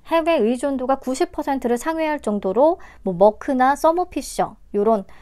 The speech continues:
글로벌 플레이어들이 자리를 잡고 있는 시장인데요.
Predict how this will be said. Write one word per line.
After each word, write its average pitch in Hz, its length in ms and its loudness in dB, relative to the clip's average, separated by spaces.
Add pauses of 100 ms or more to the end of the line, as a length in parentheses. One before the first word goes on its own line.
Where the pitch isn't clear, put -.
(140)
글로벌 285 480 2
플레이어들이 320 640 -2
자리를 240 420 -2
잡고 208 380 -2
있는 196 180 -4
시장인데요. 208 840 -4